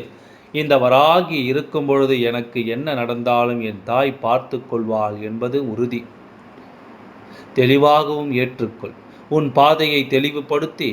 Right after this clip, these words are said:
இந்த வராகி இருக்கும் பொழுது இந்த விஷயத்தை நினைத்து கலங்கி கொண்டிருக்கின்றாய். யாரை நினைத்து பதைக்கப்பட்டு கொண்டிருக்கின்றாய்? உனக்கான வெற்றிதான் உன்னை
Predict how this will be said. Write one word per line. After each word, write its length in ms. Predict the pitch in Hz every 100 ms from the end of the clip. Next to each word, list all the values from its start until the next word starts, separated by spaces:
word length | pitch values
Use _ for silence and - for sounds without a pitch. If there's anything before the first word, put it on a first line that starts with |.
| 107
இந்த 200 | 127 123 110
வராகி 560 | 110 127 147 160 147 123
இருக்கும் 440 | 120 139 - 135
பொழுது 220 | 131 131
இந்த 180 | 123 113
விஷயத்தை 520 | 110 110 151 143 135 120
நினைத்து 360 | 113 131 131 -
கலங்கி 380 | 123 139 143
கொண்டிருக்கின்றாய். 880 | 135 120 110 113 110 113 107 101 - - - - -
யாரை 340 | 139 143 165 160
நினைத்து 460 | 147 175 175 165 117 123 160 - - - - - -
பதைக்கப்பட்டு 720 | 143 156 170 165 156 135 143
கொண்டிருக்கின்றாய்? 920 | 135 131 131 127 127 123 117 110 - - - - -
உனக்கான 520 | 117 120 139 139 143
வெற்றிதான் 600 | 131 127 131 147 156 156 160
உன்னை 160 | 139